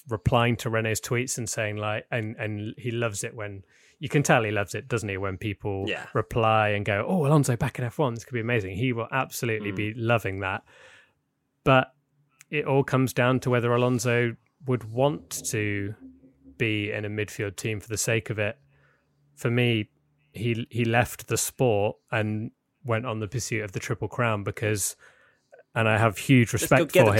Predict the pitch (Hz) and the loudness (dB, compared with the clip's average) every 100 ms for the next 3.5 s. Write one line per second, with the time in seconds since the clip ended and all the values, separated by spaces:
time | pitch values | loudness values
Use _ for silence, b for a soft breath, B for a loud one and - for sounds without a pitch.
0 | 104 98 202 170 147 147 101 120 135 127 | 4 4 4 6 8 8 6 2 4 4
1 | 127 156 135 127 147 147 - 110 107 110 | 6 6 6 2 2 2 2 2 2 0
2 | 101 110 143 135 101 104 127 110 120 - | 0 4 6 6 4 -2 -4 0 0 2
3 | 120 - 123 117 113 | 0 4 6 6 2